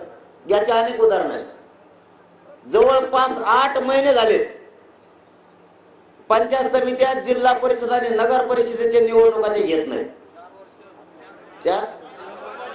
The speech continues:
दोन वर्ष. हे मी कच्चा आहे बघा निवडणुकीत, त्याच्यामुळे मी गोधडीत झोपवतोय, त्याला कळाना, मला ज्ञान नाही तो आहे म्हणे इतकं. मला सांगा, जर हे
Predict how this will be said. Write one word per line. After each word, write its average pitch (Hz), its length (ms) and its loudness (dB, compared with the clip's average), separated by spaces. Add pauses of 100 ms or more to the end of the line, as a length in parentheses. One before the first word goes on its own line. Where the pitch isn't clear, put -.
(260)
दोन 440 200 2
वर्ष. 440 160 -6 (840)
हे 143 220 0
मी 190 180 -4
कच्चा 190 400 -4
आहे 185 120 0
बघा 180 460 -2
निवडणुकीत, 170 680 0
त्याच्यामुळे 160 540 -2
मी 151 100 -4
गोधडीत 143 360 0
झोपवतोय, 123 460 -2
त्याला 143 140 -2
कळाना, 180 440 -2 (1700)
मला 147 260 -4
ज्ञान 156 320 -6
नाही 202 160 -4
तो 190 60 0
आहे 170 140 0
म्हणे 151 460 0
इतकं. 127 720 -2 (1700)
मला 226 260 0
सांगा, 240 280 -2
जर 233 220 0
हे 226 380 2